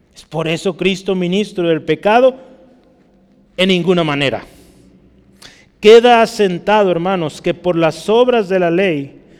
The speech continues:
nadie puede ser justificado. No hay excepción,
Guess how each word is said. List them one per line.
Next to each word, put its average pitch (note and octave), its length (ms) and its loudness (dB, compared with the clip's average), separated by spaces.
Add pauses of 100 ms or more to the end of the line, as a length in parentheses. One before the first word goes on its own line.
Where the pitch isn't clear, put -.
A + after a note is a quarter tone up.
(260)
nadie A#3+ 720 -2
puede A3 400 0
ser G#3 300 -4
justificado. F#3+ 1040 -6 (240)
No A3 260 0
hay B3 200 2
excepción, A3 1080 -2